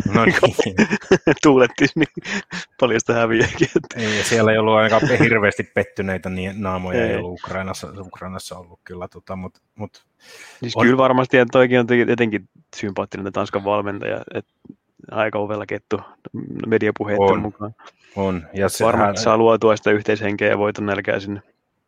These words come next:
Speaker 1: Ihan varmasti, mut se mikä yllätti myös Julmalandissa oli se, että tota, kaveri oli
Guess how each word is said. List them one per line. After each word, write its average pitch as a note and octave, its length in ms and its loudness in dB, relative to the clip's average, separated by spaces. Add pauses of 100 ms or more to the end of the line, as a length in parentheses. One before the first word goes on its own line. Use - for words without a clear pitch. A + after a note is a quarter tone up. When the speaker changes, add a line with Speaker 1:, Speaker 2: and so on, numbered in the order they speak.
Speaker 1:
Ihan G2 300 -2
varmasti, F2+ 420 -4
mut F#2 200 -6 (140)
se G2+ 120 -6
mikä G2+ 160 0
yllätti F#2+ 340 -2
myös F#2 300 -4
Julmalandissa F2+ 800 -2
oli F2+ 140 -4
se, G2 180 2
että - 200 -6
tota, F2 220 -8
kaveri F2+ 300 -2
oli F2 160 -4